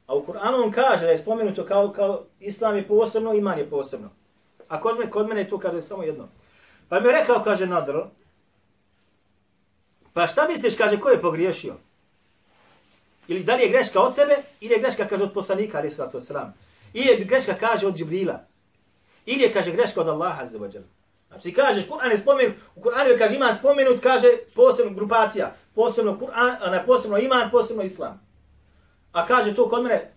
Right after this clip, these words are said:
znate, ovaj hadis koji je od Džibrila, kada je došao od Džibrila, alejhi salatu vesselam, poznati hadis, onaj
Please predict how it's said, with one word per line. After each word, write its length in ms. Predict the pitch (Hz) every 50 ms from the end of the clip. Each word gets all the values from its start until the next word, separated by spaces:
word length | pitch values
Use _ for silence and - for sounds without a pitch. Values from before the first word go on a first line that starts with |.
| - -
znate, 300 | 147 196 226 220 214 202
ovaj 200 | 190 190 185 208 - - - - - 202 -
hadis 320 | 208 220 226 214 - -
koji 120 | - 185 190
je 60 | 180
od 60 | 175
Džibrila, 480 | 180 185 196 214 214 175 139 135 - - _ _ _ _ -
kada 140 | 110 107 156
je 60 | 175
došao 240 | 208 196 - 196 170
od 60 | 160
Džibrila, 300 | 160 156 196 208 185 165
alejhi 200 | 160 196 175 156
salatu 260 | - 180 175 165 -
vesselam, 300 | 156 - - 185 180 -
poznati 320 | - 220 - 151 139 - 208
hadis, 240 | - 165 180 175 - - - _ _ - - - _ _ _ _ _ _ _ - - - - -
onaj 260 | 156 160 190 190 190